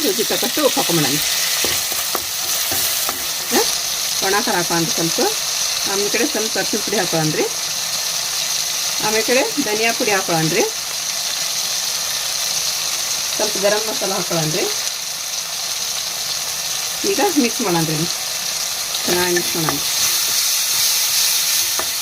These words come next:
ಸ್ವಲ್ಪ ದೊಣ್ಣೆ ಮೆಣಸಿನ್ಕಾಯಿ ಹಾಕೋಣ ರೀ. ಒಂದು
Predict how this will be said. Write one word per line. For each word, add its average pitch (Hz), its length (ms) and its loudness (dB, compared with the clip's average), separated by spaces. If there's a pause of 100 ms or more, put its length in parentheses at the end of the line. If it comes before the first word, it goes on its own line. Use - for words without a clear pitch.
(2500)
ಸ್ವಲ್ಪ 233 280 0 (240)
ದೊಣ್ಣೆ 220 200 4
ಮೆಣಸಿನ್ಕಾಯಿ 226 300 2
ಹಾಕೋಣ 165 260 4
ರೀ. 165 60 -4 (180)
ಒಂದು 190 120 -2